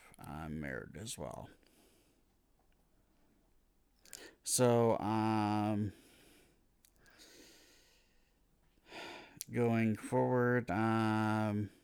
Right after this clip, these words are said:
I want to, um, explore some more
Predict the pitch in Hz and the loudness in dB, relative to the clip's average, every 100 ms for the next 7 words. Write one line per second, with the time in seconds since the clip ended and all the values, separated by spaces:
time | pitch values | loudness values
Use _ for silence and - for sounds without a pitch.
0 | _ _ _ _ _ - - - _ _ | _ _ _ _ _ -20 -20 -20 _ _
1 | _ _ _ _ _ _ - 120 117 113 | _ _ _ _ _ _ -2 2 4 4
2 | 104 - 107 98 98 92 - 82 90 87 | 2 2 2 0 0 -2 -4 -6 -6 -4
3 | 87 85 92 - - 95 98 - 98 101 | -4 -4 -4 -6 -6 -4 -2 -2 0 -2
4 | 92 85 76 67 62 50 | -2 -2 -4 -4 -6 -10